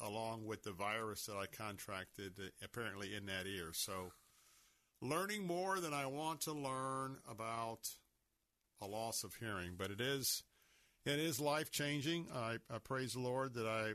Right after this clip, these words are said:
have not lost, um, both of those. In other words, that I don't have a hearing aid in both ears, but, um,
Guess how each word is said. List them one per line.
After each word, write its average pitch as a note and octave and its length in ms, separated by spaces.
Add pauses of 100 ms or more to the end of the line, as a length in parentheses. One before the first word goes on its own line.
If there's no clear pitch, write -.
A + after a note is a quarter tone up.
(160)
have G#2 140
not A#2+ 300
lost, A#2+ 520
um, G2+ 380 (420)
both C#3 380
of A#2+ 100
those. G2 460
In A#2 60
other A2 160
words, A2 180
that A2+ 100
I A2+ 60
don't B2 240
have B2 160
a G#2+ 80
hearing A#2+ 380
aid A2 260
in G#2 140
both A2 340
ears, G#2 480 (920)
but, G#2+ 380
um, G#2 600